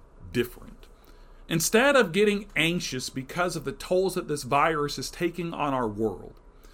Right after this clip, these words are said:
instead of complaining about being required to wear face masks in the middle of summer, instead of grumbling that you still can't find Clorox wipes when you go to the grocery store, instead of fussing that church still hasn't got back to normal and that we're still worshiping online,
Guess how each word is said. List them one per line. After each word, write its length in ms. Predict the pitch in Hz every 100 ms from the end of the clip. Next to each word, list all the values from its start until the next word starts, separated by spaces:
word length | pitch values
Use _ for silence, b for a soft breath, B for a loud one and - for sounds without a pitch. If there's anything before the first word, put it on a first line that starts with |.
| B B B -
instead 480 | 165 - 254 277
of 380 | - 214 - -
complaining 720 | - 190 165 - 190 175 131 120
about 340 | 127 135 127
being 240 | 139 170
required 580 | 151 139 - 147 151 147
to 60 | 120
wear 440 | 127 135 127 117 - -
face 320 | 160 147 -
masks 440 | 107 95 - -
in 100 | 123
the 60 | 117
middle 240 | 123 113
of 80 | 98
summer, 420 | - 139 104 87 - b b b b b -
instead 400 | 156 - 220 220
of 200 | 139 104
grumbling 720 | 123 165 208 165 123 123 120
that 160 | 117
you 60 | 123
still 280 | - 175 180
can't 360 | 180 160 160 -
find 320 | 165 156 135
Clorox 560 | - 180 160 120 -
wipes 360 | 113 123 127 -
when 120 | 120
you 80 | 120
go 160 | 135 139
to 80 |
the 80 | 110
grocery 500 | 98 127 117 - -
store, 400 | - 87 87 87 - b b b b b
instead 360 | 156 156 208 208
of 80 |
fussing 540 | - 190 202 208 208 202
that 140 | 185
church 420 | - 170 175 -
still 320 | - 143 160 156
hasn't 420 | 156 160 165 113
got 340 | 123 147 -
back 380 | 120 139 - -
to 100 | 160
normal 640 | 131 123 113 120 123 123
and 100 | 131
that 100 | 131
we're 120 | 131
still 320 | 127 - 160 139
worshiping 680 | 131 151 - 170 151 147 -
online, 720 | 117 135 117 95 - -